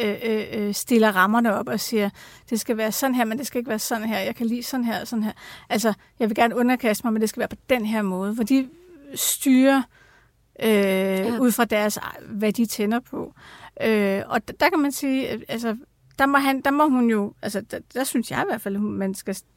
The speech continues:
Speaker 1: stille, øh, øh, manden et, et spørgsmål, der hedder, "Men hvad tror du, jeg får ud af det? Hvad er det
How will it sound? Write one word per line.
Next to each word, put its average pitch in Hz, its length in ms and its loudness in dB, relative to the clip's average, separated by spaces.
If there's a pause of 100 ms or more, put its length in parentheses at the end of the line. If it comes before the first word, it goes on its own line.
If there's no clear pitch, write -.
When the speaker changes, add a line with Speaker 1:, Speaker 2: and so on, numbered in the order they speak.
(200)
Speaker 1:
stille, 233 560 0
øh, 202 380 -6
øh, 202 80 -6
manden 220 520 -2
et, 208 320 -6 (420)
et 233 80 -4
spørgsmål, 226 340 2
der 240 60 4
hedder, 226 120 6
"Men 208 160 4
hvad 220 160 4
tror 254 240 0
du, 254 200 -2
jeg 247 200 2
får 294 140 -2
ud 208 140 -2
af 185 220 -2
det? 208 120 -2
Hvad 233 160 0
er 208 180 2
det 254 160 2